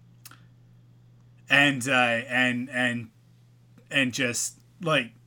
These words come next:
Harrison you know, recovering and then coming back to set and running around and being fine.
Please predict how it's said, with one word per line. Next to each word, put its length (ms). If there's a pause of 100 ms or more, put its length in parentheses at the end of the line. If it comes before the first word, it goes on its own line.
Harrison 720 (340)
you 160
know, 240
recovering 840
and 180
then 200
coming 300
back 300
to 120
set 360
and 380
running 340
around 680 (440)
and 180
being 200
fine. 420